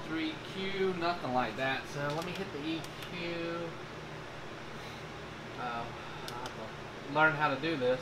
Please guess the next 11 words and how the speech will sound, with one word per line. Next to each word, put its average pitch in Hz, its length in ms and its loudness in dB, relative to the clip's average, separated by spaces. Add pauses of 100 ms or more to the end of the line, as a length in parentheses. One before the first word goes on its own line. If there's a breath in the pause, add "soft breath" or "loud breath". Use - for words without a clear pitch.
(120)
but, 120 160 0 (920)
um, 123 420 8 (920)
just 165 160 2 (320)
based 175 300 2
on 180 180 4
the 120 80 2 (240)
treble 175 420 6
and 151 100 0
the 131 140 0
bass 147 380 2
right 143 180 4